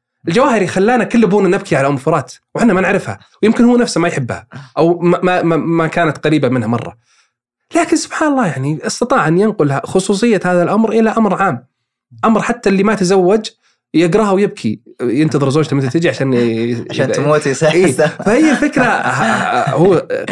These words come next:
Speaker 1: قدرة الإنسان على نقل خصوصية الحدث إلى عمومية ال-، ال-، الناس.
Speaker 2: جميل، جميل.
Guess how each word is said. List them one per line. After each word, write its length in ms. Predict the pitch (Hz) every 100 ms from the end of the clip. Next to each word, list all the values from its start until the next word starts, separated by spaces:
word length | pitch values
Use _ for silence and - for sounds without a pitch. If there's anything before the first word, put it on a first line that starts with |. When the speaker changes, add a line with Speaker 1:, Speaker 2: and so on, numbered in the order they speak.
| 175
Speaker 1:
قدرة 340 | 233 175 113
الإنسان 460 | 107 110 110 151 110
على 200 | 87 101
نقل 260 | 156 - 104
خصوصية 600 | 117 110 107 180 156 131
الحدث 460 | 117 - 170 156 -
إلى 220 | 135 131 113
عمومية 720 | 107 120 117 113 147 123 104
ال-، 280 | 98 82 - - - -
ال-، 220 | 95 95
الناس. 520 | 107 95 87 - - - _ _ _ _ 95
Speaker 2:
جميل، 200 | 90 87 _ _ 80
جميل. 320 | 82 82